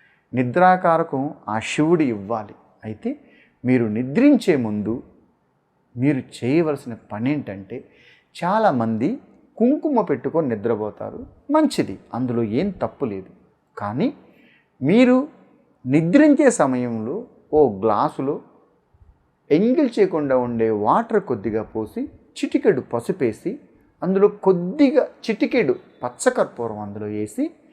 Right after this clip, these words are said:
మీరు ఆ గ్లాసులో వీలుంటే మూడు మామిడాకులు, లేదంటే మూడు యాప రెమ్మలు, లేదంటే మూడు తమలపాకులు, లేదు అనంటే ఓ పువ్వు అందులో వేసి, మీరు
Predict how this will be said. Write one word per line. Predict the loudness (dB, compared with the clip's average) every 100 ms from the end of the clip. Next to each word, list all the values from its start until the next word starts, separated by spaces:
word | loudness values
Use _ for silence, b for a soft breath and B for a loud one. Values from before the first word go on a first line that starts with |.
| b b -4
మీరు | 2 4 2 -2
ఆ | 2 2
గ్లాసులో | 4 4 4 0 -6 -6 -6 2
వీలుంటే | 4 4 2 4 2 2 b b b b
మూడు | 2 4 6
మామిడాకులు, | 4 4 6 8 6 4 -10 -14 _ _ _ _
లేదంటే | 4 4 4 2 0 -2 -6 _ -2
మూడు | 0 2 0 -2
యాప | 0 0 2
రెమ్మలు, | 2 2 0 0 -2 -8 _ 0
లేదంటే | 2 2 0 -2 -4 -6 -12
మూడు | -2 0 0 -4
తమలపాకులు, | -2 2 4 4 0 -4 -16 -18 -12
లేదు | -2 2 4 2 0 -2
అనంటే | -6 -6 -6 -10 -10 -20 0
ఓ | 2
పువ్వు | 2 -2 -2 0 -2 -2 -12 _ _ _ -8
అందులో | -4 -4 -4
వేసి, | -4 -8 -8 -10 b b b b 0
మీరు | 2 2